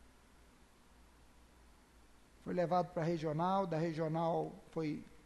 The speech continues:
levado com urgência lá pra Santa Casa, e Deus encaminhou as coisas. Botou lá dois estentes, né? Ele agora é um homem biônico.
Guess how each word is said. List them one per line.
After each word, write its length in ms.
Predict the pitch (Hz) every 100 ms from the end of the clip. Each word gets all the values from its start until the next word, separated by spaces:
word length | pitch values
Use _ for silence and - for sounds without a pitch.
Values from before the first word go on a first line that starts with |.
| -
levado 440 | 156 156 156 165 -
com 220 | 185 175
urgência 840 | 135 135 131 170 170 - - - - - - - - -
lá 160 | 151
pra 180 | 165 156
Santa 320 | - 165 147
Casa, 600 | 131 165 175 196 180 202 196 - - - - - - - - -
e 140 | 151
Deus 280 | 151 180 160
encaminhou 500 | 165 170 165 156 156
as 120 | 143
coisas. 640 | - 156 160 156 151 - - - - - - - - - - - - - - - - - -
Botou 300 | 202 202 214
lá 140 | 202
dois 260 | 175 220 208
estentes, 500 | - 214 247 247 185
né? 140 | 196
Ele 100 | 202
agora 300 | 185 185 220
é 40 |
um 180 | 233 233
homem 280 | 226 233 247
biônico. 800 | 202 220 202 208 190 - -